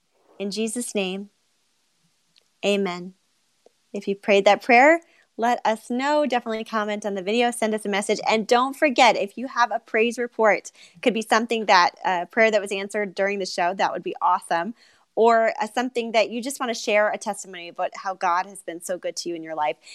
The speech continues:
It's encouraging to us. It's encouraging to other people listening who might be going through the same thing. So please, please share that with us as well.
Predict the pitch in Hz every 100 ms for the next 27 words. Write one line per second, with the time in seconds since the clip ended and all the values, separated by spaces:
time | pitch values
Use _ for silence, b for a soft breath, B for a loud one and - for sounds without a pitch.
0 | B 226 240 226 - 214 208 208 - 160
1 | 247 427 - 202 190 - 196 196 208 220
2 | - 180 - 196 196 175 196 - 262 294
3 | - B B 214 196 180 196 190 190 185
4 | 190 190 180 190 180 180 180 165 - 214
5 | 202 202 - _ b - 214 208 190 175
6 | - 180 165 - 175 - - 202